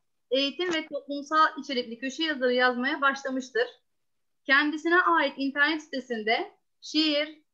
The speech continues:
deneme, öykü dalında yazılarına halen devam, devam etmekte olan Mustafa Süz, iki bin on altı yılında Yitik Kadınlar adlı öykü kitabını çıkarmıştır.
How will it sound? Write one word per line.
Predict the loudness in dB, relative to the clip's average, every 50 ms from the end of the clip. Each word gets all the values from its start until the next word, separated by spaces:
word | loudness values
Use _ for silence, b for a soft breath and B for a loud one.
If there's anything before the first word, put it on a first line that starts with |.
| _
deneme, | -2 0 2 2 4 2 2 2 2 2 2 2 -2 -6 -14 _ _
öykü | 0 0 0 0 -4 -4 -4 -4
dalında | -2 0 0 2 2 2
yazılarına | 4 4 4 2 2 0 -2 0 0 -2 0 2
halen | 2 4 4 4 2 2
devam, | 2 2 2 2 0 -2 -8 -4 -2
devam | 0 2 2 2 2
etmekte | 0 -2 -2 -4 -6 -6 -6 -6 -6 -2
olan | -2 0 2 2 0 0
Mustafa | -2 -6 -8 -6 -6 -6 -6 -6 -10 -10 -4 -4
Süz, | -2 -2 -4 -6 -14 _ _ _ _ _ _ _ _ _
iki | -10 -6 -4 -2 0
bin | 0
on | 0 0 0 2
altı | 4 4 4 2 0 0
yılında | 0 0 0 0 0 0 2 2 2 2 0 -4 _ _ _ _ -6
Yitik | -6 -4 -2 -2 -4 -2 -2
Kadınlar | -4 -4 -2 0 0 0 0 2 2
adlı | 2 2 2 2 0 -2 0 0
öykü | 0 0 0 -2 -4
kitabını | -8 -4 -2 -2 -2 0 -2 -4
çıkarmıştır. | -4 -4 0 2 2 4 2 0 -4 -8 -6 -4 -4 -4 -4